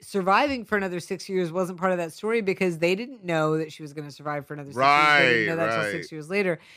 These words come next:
Speaker 1: So I think having that as a coda, having that as, like, a footnote was really effective.
Speaker 2: Yeah, and ju-,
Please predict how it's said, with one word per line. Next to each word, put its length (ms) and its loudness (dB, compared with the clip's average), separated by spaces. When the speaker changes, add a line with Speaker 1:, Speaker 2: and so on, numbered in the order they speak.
Speaker 1:
So 120 -4
I 60 0
think 160 -4
having 320 0
that 160 4
as 160 -2
a 60 -14
coda, 440 0
having 360 2
that 180 -2
as, 180 -6
like, 320 -4
a 80 -12
footnote 800 0
was 300 -4
really 320 -8
effective. 840 -10
Speaker 2:
Yeah, 520 4
and 160 2
ju-, 120 -4